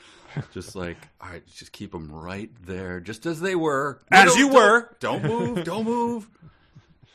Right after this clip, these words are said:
Speaker 1: Uh, that, I don't know what that means.
Speaker 2: And then she adds insult to injury by paralyzing him. I don't know if
Speaker 1: Yeah.
Speaker 2: he had that much longer for this world, but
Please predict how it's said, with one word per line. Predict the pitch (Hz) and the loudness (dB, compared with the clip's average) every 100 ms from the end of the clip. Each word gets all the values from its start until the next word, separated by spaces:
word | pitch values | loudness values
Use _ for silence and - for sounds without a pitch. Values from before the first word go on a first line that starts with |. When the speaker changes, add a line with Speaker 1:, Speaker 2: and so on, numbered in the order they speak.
| _ | _
Speaker 1:
Uh, | 85 78 80 | -12 -10 -12
that, | 76 _ _ _ _ | -12 _ _ _ _
I | 71 | -18
don't | - - | -18 -20
know | - | -20
what | - | -20
that | - - | -20 -20
means. | _ _ _ _ | _ _ _ _
Speaker 2:
And | 170 156 | -2 -2
then | 143 | -4
she | 143 127 | -4 -4
adds | 120 127 | -4 -8
insult | 110 127 123 | -6 -8 -8
to | 131 | -10
injury | 98 110 | -10 -8
by | 107 | -8
paralyzing | 104 - 104 90 90 87 98 | -10 -10 -12 -14 -18 -18 -20
him. | 101 98 | -18 -14
I | 123 | -12
don't | 104 - | -14 -14
know | 101 | -12
if | 90 | -8
Speaker 1:
Yeah. | 80 | -8
Speaker 2:
he | 78 | -8
had | 78 | -12
that | 95 92 | -16 -18
much | 95 - | -18 -16
longer | 95 85 - | -18 -18 -20
for | - 98 | -20 -20
this | 95 - | -20 -20
world, | 98 98 101 | -20 -20 -20
but | 110 | -20